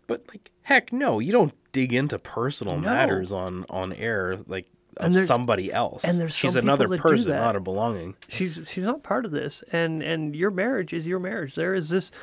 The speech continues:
Speaker 2: there's this, this sacred bond that you have that, no, I'm not gonna abandon it. Like, yes, if you're an adult and you don't know people have sex and that's too far, I, I don't know what to do with you. <laughs> People do these things.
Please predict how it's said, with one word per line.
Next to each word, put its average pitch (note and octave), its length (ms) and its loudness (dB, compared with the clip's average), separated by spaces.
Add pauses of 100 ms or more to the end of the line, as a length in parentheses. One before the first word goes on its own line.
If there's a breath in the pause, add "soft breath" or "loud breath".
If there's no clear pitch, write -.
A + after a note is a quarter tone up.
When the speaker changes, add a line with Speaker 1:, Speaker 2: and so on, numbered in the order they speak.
(240 loud breath)
Speaker 2:
there's E3 180 4
this, D#3 220 0
this - 340 -2 (120)
sacred F3+ 500 0
bond F3 300 -2
that - 60 -6
you E3+ 160 -2
have D#3 360 0
that, - 200 -4 (520 loud breath)
no, A3+ 140 2
I'm - 80 0
not G#3 140 -2
gonna G#3+ 120 -2
abandon G#3 300 -2
it. - 20 -4
Like, D#3 180 0
yes, D3 540 0
if D#3 180 0
you're A3 220 2
an G#3+ 80 2
adult C#3 600 2
and D3+ 80 0
you C3+ 80 0
don't D#3+ 360 -2
know E3+ 140 0
people E3 320 -6
have C#3 200 -12
sex - 520 -6 (340 loud breath)
and D3+ 340 0
that's D#3+ 340 2
too F#3+ 200 0
far, G3+ 320 0 (760)
I, D#3+ 160 6 (100)
I D3+ 100 6
don't D#3+ 240 8
know D3 100 6
what C#3+ 140 4
to - 80 -10
do D3 140 4
with D3+ 140 -2
you. - 160 2 (360 loud breath)
<laughs> - 320 -20
People C#4 360 4
do F#3 320 4
these D3+ 240 -2
things. D3 440 -2